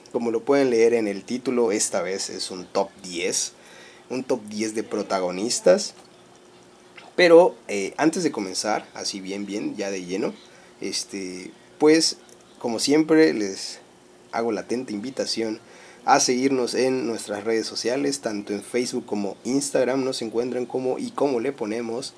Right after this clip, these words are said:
También tenemos una pequeña página de Patreon donde, pues, pueden ir a,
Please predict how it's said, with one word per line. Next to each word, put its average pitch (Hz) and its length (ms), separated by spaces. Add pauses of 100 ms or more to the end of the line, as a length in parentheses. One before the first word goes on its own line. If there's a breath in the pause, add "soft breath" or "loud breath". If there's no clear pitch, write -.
(240 loud breath)
También 127 260
tenemos 123 400
una 123 180
pequeña 110 420
página 107 500
de 107 100
Patreon 113 680
donde, 101 300
pues, - 500 (420 loud breath)
pueden 107 260
ir 110 120
a, 90 280